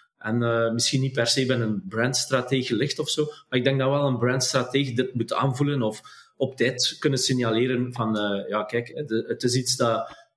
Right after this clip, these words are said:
eh, de brand leeft misschien niet op de juiste manier binnen jullie cultuur en daar moet iets aan gebeuren. Maar alleszins, eh, het is voor mij ook zeer belangrijk, hè. Dus wat ik op, op dit moment, eh, meer probeer te doen met Every Wednesday is dat we,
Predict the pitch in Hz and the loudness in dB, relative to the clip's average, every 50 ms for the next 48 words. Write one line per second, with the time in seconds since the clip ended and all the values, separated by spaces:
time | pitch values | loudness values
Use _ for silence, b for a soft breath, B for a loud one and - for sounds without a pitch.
0 | _ _ _ - - - 113 113 110 107 98 - 110 110 - 127 120 127 123 120 | _ _ _ -14 -8 -6 -2 0 0 0 0 0 0 -2 -2 -2 0 0 0 0
1 | 120 123 123 131 127 - 131 131 131 - - 139 - - 151 143 135 135 131 117 | 2 2 2 2 2 2 0 0 0 0 0 0 0 2 2 2 2 0 0 0
2 | 117 113 113 123 131 - 123 127 120 120 123 139 135 120 110 127 123 123 117 113 | 0 0 2 0 0 0 0 0 2 2 2 2 0 0 0 0 0 2 2 2
3 | 117 110 110 110 - - 104 - - 139 143 151 147 123 113 110 107 107 - _ | 2 0 0 -2 -4 -6 -8 -4 -2 -2 0 0 0 0 0 -2 -2 -6 -10 _
4 | - 113 113 113 113 120 123 123 123 117 - - 120 107 110 110 104 98 117 120 | -8 -2 -2 0 2 2 2 0 0 0 0 0 0 0 0 0 0 0 0 2
5 | 120 131 131 127 123 - - 120 - - 139 135 - - 151 135 127 - - - | 2 2 0 0 -2 -2 -2 0 2 2 2 2 2 2 2 2 2 0 0 0
6 | 131 127 117 - 117 117 123 120 - - - 123 113 117 123 127 110 120 120 - | 0 0 2 2 0 0 0 0 0 0 0 0 2 2 4 4 2 0 -2 -4
7 | - - - - 120 127 127 123 - 107 101 107 123 131 135 139 - - 127 120 | -6 -6 -2 0 2 2 2 0 0 0 0 2 2 2 0 0 -2 -2 -2 -2
8 | 117 107 - - - 123 113 104 98 98 - _ - 117 98 - - - - - | 0 0 -2 -2 -2 -2 0 0 -2 -2 -6 _ -10 -10 -10 -10 -12 -16 -8 -4
9 | - 120 120 127 123 120 117 123 123 123 - B B B B B B _ - 117 | -4 -2 0 0 0 2 2 0 0 -2 -4 B B B B B B _ -4 0
10 | 117 117 117 113 110 110 110 110 120 131 127 127 127 120 113 113 123 123 123 120 | 0 2 2 2 2 2 2 2 2 0 0 0 0 0 2 2 2 0 0 -2
11 | 107 113 113 113 107 104 104 104 - 117 101 104 113 123 117 120 123 127 120 117 | -2 -2 0 0 0 0 -2 0 0 0 0 2 0 0 2 2 2 2 2 2
12 | 117 117 117 120 110 107 110 107 - B B | 0 0 0 0 2 2 0 0 -2 B B